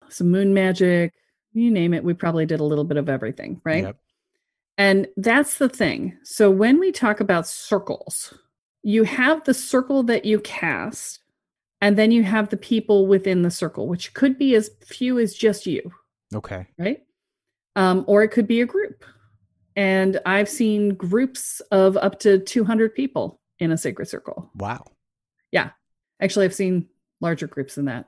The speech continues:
Speaker 1: probably. Like, probably closer to three or four hundred. So,
Speaker 2: Holy
Speaker 1: at some of the
Speaker 2: smokes.
Speaker 1: events.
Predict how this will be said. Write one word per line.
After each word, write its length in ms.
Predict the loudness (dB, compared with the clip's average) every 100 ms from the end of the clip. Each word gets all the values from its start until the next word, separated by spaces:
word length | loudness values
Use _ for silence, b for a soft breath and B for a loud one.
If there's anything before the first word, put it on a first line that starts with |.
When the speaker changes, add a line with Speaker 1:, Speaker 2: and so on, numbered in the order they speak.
| _
Speaker 1:
probably. 400 | -10 -8 -8 -10 _ _
Like, 140 | -12 -12 -14 _
probably 260 | -4 -4 -4
closer 340 | -4 -6 -6
to 80 | -8
three 200 | -6 -6
or 80 | -6
four 180 | -8
hundred. 280 | -10 -10 -12 -16 _ _ _ _
So, 240 | -2 0 0
Speaker 2:
Holy 100 | -2
Speaker 1:
at 100 | -4
some 140 | -2
of 60 | -2
the 80 | -2
Speaker 2:
smokes. 440 | -2 -6 -10
Speaker 1:
events. 20 | -18